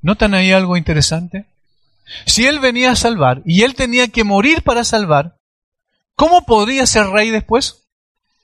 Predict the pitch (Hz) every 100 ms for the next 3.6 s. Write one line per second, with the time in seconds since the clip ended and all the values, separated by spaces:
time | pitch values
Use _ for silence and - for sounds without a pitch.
0 | _ _ _ _ _ _ _ _ _ _
1 | _ - 254 277 226 240 240 226 269 -
2 | 147 117 - _ _ _ _ _ 147 151
3 | 185 196 214 247 - 139